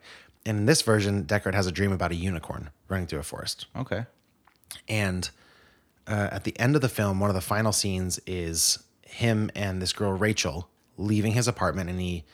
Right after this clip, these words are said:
Speaker 1: she trips on a, on an origami unicorn. There's a character in the movie that folds origami.
Speaker 2: Mm-hmm.
Speaker 1: He, I think he comes up in this new film, uh, much older.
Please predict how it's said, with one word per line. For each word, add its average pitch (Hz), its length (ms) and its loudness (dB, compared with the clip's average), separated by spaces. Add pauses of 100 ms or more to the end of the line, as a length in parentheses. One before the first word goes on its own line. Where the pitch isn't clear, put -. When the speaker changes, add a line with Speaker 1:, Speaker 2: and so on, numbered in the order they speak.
Speaker 1:
she - 180 0
trips - 300 2
on 107 140 4
a, 92 260 0
on 101 140 -2
an 92 60 -2
origami 98 640 2
unicorn. 78 560 -4 (460)
There's 95 140 0
a 85 40 -6
character 123 360 4
in 104 60 2
the 101 60 0
movie 95 240 2
that 87 200 -4 (380)
folds 98 320 -2
origami. 78 460 -4 (160)
Speaker 2:
Mm-hmm. 107 180 -2
Speaker 1:
He, 107 100 2 (140)
I - 80 -2
think 98 120 -2
he 87 40 -8
comes 92 200 -2
up 87 120 -4
in 90 80 -2
this 92 180 -2
new 151 80 4
film, 69 220 -4 (560)
uh, 95 220 -2
much 87 200 -4
older. 71 240 -6